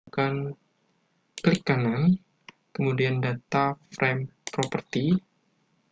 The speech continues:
kemudian pilih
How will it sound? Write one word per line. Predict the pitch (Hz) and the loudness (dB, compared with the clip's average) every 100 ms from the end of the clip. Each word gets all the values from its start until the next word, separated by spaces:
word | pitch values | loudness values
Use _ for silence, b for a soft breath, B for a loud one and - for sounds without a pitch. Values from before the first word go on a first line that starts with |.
| _ _ _ _ _ _ _ _ _ _ _ _ _ _ _ _ _ _ _ _ _ _ _ _ _ - | _ _ _ _ _ _ _ _ _ _ _ _ _ _ _ _ _ _ _ _ _ _ _ _ _ -6
kemudian | 143 139 131 135 | -2 2 4 4
pilih | 135 131 | 2 -2